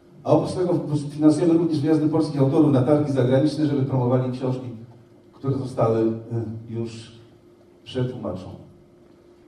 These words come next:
Innym elementem wspierania polskiej literatury czy książki jest finansowanie przez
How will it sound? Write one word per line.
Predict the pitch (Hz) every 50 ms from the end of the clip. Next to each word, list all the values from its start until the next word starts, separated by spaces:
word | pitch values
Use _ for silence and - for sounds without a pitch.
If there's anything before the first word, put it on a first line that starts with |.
| _ _ _ _ - _ _ _ _ - _ _ - -
Innym | - - 214 202 190 175 165 160 - 160
elementem | 147 143 147 147 156 165 - - - 151 139
wspierania | 135 - - - 139 156 160 160 160 151 139 135 131 - - - -
polskiej | - 143 151 151 - - - 135 131
literatury | 127 120 - 131 127 120 117 117 165 165 -
czy | 127 123 120
książki | - 147 151 160 151 143 139 135
jest | 135 135 -
finansowanie | 135 135 131 127 131 131 135 139 139 135 135
przez | - - 135 123 110 - - - -